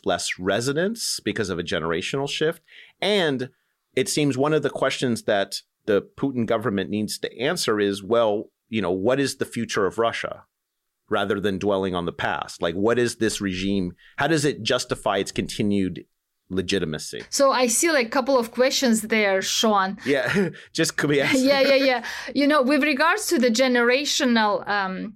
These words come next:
Speaker 2: issue and, uh, the nineteen nineties, you know, for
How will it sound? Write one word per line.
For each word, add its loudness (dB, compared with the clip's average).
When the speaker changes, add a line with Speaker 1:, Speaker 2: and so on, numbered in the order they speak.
Speaker 2:
issue 2
and, -2
uh, -4
the 0
nineteen 4
nineties, 2
you 0
know, 4
for 2